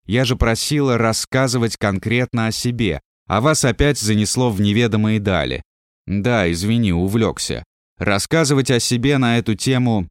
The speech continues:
неинтересно. Я был таким же рабом стадного поведения, как и остальные. Все носили вельвет, и я тоже. Потом вошли в моду брюки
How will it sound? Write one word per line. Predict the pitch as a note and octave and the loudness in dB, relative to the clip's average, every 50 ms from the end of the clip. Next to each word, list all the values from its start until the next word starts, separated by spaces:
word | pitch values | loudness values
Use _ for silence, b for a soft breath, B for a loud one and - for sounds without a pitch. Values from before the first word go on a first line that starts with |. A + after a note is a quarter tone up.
| _ _ | _ _
неинтересно. | F2 G2+ G#2+ A2 A2+ A2+ G#2 - B2 B2 B2+ A#2 F2+ - - - B1+ - - _ _ _ _ _ _ | -2 0 0 2 0 0 0 0 0 2 2 0 0 -2 -4 -6 -8 -8 -12 _ _ _ _ _ _
Я | - B2 D#3 E3 | -4 0 0 2
был | D3 C#3 C#3+ C3+ B2+ | 4 4 4 4 4
таким | G#2+ A#2 G#2 G2 - C3 C3+ B2+ G#2+ | 4 2 2 2 2 2 2 2 2
же | G2 A2 A2 G#2 F#2+ E2+ - - _ _ | 2 2 2 2 2 0 -2 -6 _ _
рабом | - F#2 F#2 G2 G2 F#2+ F2+ F2 G#2+ A#2+ A#2+ A2+ | -4 -2 0 2 2 2 2 2 2 2 2 2
стадного | G#2 - - - G#2+ G#2+ G#2 F2 G2 F#2+ F2 F2+ F2+ - | 0 -2 -2 0 0 0 0 0 -2 -2 -2 -2 -4 -2
поведения, | - F#2+ F2+ F#2 G2 F#2 F2 G2 F#2+ F2 D#2 B1+ A#1+ A1 - - _ _ | -4 -2 -2 -2 -2 -2 -2 -2 -2 -2 -2 -4 -8 -10 -12 -16 _ _
как | - A2 A2 - | -4 -4 -2 -2
и | A#2+ | -2
остальные. | A#2 A2+ - - - B2 A#2+ B2 A#2 A2 F2 D2 A1 G1+ - - _ _ _ _ _ _ _ - | -2 -2 -2 -2 -2 -2 0 0 0 0 -2 -2 -4 -8 -12 -16 _ _ _ _ _ _ _ -10
Все | - - D3+ D#3 C#3 | -6 -2 0 2 2
носили | C3 A2+ G#2+ - - B2 A#2 G#2+ G2+ | 2 2 0 0 0 0 0 0 0
вельвет, | F#2 F2+ F#2 F2 F2 F2 A2 B2+ C#3+ C3+ - - - - _ _ _ | 0 0 0 0 0 -2 -2 -2 -2 -2 -4 -10 -16 -20 _ _ _
и | - E2 | -6 -4
я | E2+ E2 D#2 C#2+ C#2 - | -2 -2 -2 -4 -6 -4
тоже. | - G#2+ A#2+ A#2 G#2 A2 G2 F#2 - _ _ _ _ | -2 -2 -2 -2 -2 -2 -4 -4 -6 _ _ _ _
Потом | F2 F2+ F2 B2 B2 A#2+ A2+ | -6 -4 -2 0 0 2 2
вошли | G#2 G#2+ G#2 - - B2 B2 A#2 | 2 0 0 0 0 0 0 0
в | F#2+ F2+ | 0 0
моду | A#2 A#2 A#2 G#2+ G#2 G2+ | 0 0 0 0 0 -2
брюки | F2+ F2+ A2 A#2+ A#2+ A2+ F#2+ - - A2 G#2 G2 E2+ | 0 0 0 0 0 -2 -2 -4 -2 -2 0 0 -2